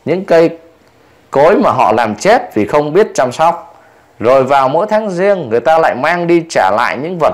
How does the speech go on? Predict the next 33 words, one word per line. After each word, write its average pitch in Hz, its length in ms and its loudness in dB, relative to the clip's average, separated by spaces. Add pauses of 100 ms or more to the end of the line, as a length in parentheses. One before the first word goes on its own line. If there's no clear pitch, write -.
(120)
trang 160 260 -2
trí 165 260 -2
mùa 180 180 -2
Giáng 147 200 -2
sinh. 143 280 0 (640)
Tương 143 260 2
tự 147 100 2
như 117 200 2
thế, 147 320 0 (500)
tháng 196 220 -2
chín 220 340 0
thì 190 120 2
bà 135 160 2
con 175 320 0
lại 123 120 0
vác 165 320 -2
đi 175 300 0
trả 107 120 0
những 156 240 -8
vật 143 240 -2
dụng 127 260 -2
đã 156 100 0
mua 175 260 0
sử 113 300 0
dụng 123 300 -2
trong 165 180 0
mùa 127 140 2
hè, 120 340 0 (1040)
như 143 140 2
là 151 100 4
quần 123 320 -2
áo 143 160 0
tắm, 202 460 -2